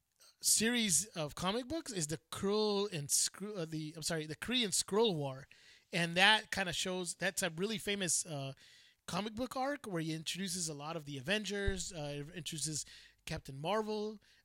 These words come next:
Uh, it's just, it, it, it, they're taking elements of that into the movie. So I'm just, I just can't wait, dude. It's gonna be actually pretty cool. But the Skrulls, dude, having the Skrulls in, uh, the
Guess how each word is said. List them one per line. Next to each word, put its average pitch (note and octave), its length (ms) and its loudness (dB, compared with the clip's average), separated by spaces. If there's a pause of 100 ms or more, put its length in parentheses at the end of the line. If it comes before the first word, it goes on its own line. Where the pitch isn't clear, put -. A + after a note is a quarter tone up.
Uh, D3 500 -6 (120)
it's G3 200 2
just, - 260 2 (400)
it, F#3 180 -8
it, F3+ 220 -10
it, F#3 120 -18 (140)
they're F3 140 -2
taking A3+ 300 0
elements G3+ 320 0
of E3 60 -6
that F3 140 2
into E3+ 220 -4
the C#3+ 80 -8
movie. E3 320 -6 (180)
So - 180 -2
I'm F3 180 2
just, F#3 200 0
I F#3 80 -2
just - 220 0
can't D3 180 -4
wait, C#3 160 -8
dude. C#3 140 -6
It's E3 140 0
gonna G3 140 -2
be D3+ 140 -6
actually C#3+ 280 -6
pretty B2+ 220 -10
cool. C3+ 140 -8 (260)
But F#3 120 6
the F#3 80 2
Skrulls, G#3+ 500 8
dude, B3+ 180 6
having G#3 220 6
the F3+ 60 6
Skrulls G3 520 4
in, G#3+ 340 6 (420)
uh, F3+ 600 2
the F3+ 360 -4